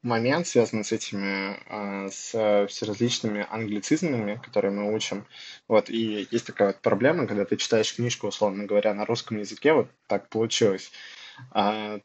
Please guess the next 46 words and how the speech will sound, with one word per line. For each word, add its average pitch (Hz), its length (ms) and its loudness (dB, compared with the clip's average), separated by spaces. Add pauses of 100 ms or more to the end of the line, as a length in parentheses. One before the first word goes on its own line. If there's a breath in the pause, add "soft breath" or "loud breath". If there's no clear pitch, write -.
ты, 113 540 2
э, 98 400 -4
с - 100 -10
некоторыми 110 460 2
людьми 127 320 2
вы 120 100 4
можете 107 400 0
как - 180 -6
будто 110 220 -6
говорить 104 340 2
на 101 100 -2
разных 104 360 0
языках. 98 440 -6
Они 101 260 -8
говорят 107 440 0
reliability, 113 720 2
а 92 60 0
ты 110 100 -2
такой 101 320 -2
надежность. 104 760 2
И 110 80 -8
они 107 140 -6
такие: 98 360 -6
«Я 110 80 -2
не 123 140 0
понимаю, 117 520 0
что - 180 -2
ты - 140 -6
имеешь 107 280 -6
в - 20 -8
виду», 113 140 6
или 135 180 8
ты 135 120 2
не 131 120 6
понимаешь, 123 320 2
что 135 200 8
они 110 300 4
имеют 104 280 -6
в - 20 -8
виду. 117 260 0 (480 loud breath)
А 104 120 4
там 127 240 10
этих 123 260 0
ability, 117 600 4
там 101 340 -6
их - 40 -16